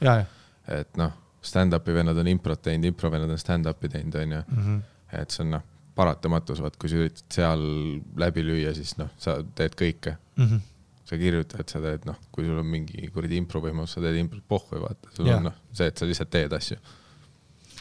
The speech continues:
Speaker 1: Jah, jah, jah, et sa oledki, noh, seal on nii palju leine ka, kus oma loovuslikku väljendada.
Speaker 2: Mhm.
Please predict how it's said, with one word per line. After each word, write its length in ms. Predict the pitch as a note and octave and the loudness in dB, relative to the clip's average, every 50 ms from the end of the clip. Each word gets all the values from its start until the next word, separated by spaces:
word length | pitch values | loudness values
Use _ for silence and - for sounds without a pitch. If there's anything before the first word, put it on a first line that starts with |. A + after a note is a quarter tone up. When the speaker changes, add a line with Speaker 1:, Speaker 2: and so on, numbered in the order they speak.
| - _ | -4 _
Speaker 1:
Jah, 180 | B2+ B2+ A#2 G#2 | 6 6 6 6
jah, 200 | G#2+ G#2+ A2 G#2+ | 6 6 6 6
jah, 360 | G#2 G#2 G#2 G2 F#2+ G2+ G#2 | 6 4 2 2 0 0 -2
et 80 | G#2 - | -2 2
sa 120 | - A#2 | 4 6
oledki, 300 | A2 G#2+ G2+ - - A2+ | 6 6 4 2 -2 -4
noh, 100 | - A#2+ | -4 -4
seal 180 | G#2+ - A2 A2 | -4 -2 0 2
on 80 | G#2+ G#2+ | 4 4
nii 100 | A2 A2 | 4 6
palju 200 | G#2+ A2 G#2+ G#2+ | 6 6 6 8
leine 440 | A2 A#2 A#2+ A2+ G#2+ G2 G2 F#2+ | 8 8 8 8 6 4 2 0
ka, 140 | F#2+ G#2 G2+ | 0 -2 -2
kus 220 | G2 G2 - - - - | -2 -4 -8 -10 -6 -4
oma 240 | A#2 A2 G#2+ A2 A2 | 0 2 2 2 4
loovuslikku 640 | B2+ B2+ B2 A2+ G2+ A2 A2 - - A2+ - - A2+ | 8 8 8 8 8 6 0 0 -2 -4 -2 0 2
väljendada. 420 | A2+ A2+ A2 A2 G#2+ G#2+ - - | 2 2 2 2 2 0 2 0
Speaker 2:
Mhm. 120 | - - | 0 -2